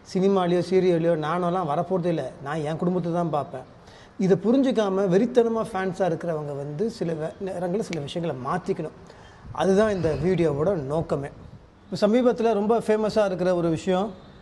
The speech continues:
ரொம்ப மனசை கஷ்டப்படுத்துற ஒரு விஷயம், கன்னட சூப்பர் ஸ்டார் தர்ஷன் அவர் பண்ண வி-, அந்த விஷயம்தான்.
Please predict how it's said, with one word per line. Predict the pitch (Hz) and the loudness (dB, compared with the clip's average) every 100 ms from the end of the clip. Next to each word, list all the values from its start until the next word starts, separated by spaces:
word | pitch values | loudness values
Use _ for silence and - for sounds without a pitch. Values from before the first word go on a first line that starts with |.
| - - | -20 -6
ரொம்ப | 170 175 | -2 0
மனசை | 170 175 185 | 2 0 0
கஷ்டப்படுத்துற | 170 - 160 151 165 | -2 -2 -2 -2 -2
ஒரு | 147 | -2
விஷயம், | 147 - 170 220 - - - - - - - - - | -4 -6 -6 -6 -14 -20 -20 -20 -20 -20 -20 -20 -2
கன்னட | 185 190 | 2 2
சூப்பர் | 185 180 175 | 2 0 -2
ஸ்டார் | - 175 143 | 0 0 2
தர்ஷன் | 160 - 185 165 - - - - - - - | -2 -2 -4 -4 -8 -20 -20 -20 -20 -20 -8
அவர் | 147 147 | -6 -4
பண்ண | 156 151 | -4 -4
வி-, | 147 - - - - - - - - | -6 -8 -18 -20 -20 -20 -20 -20 -14
அந்த | - 151 | -10 -8
விஷயம்தான். | 139 165 139 131 | -8 -8 -8 -10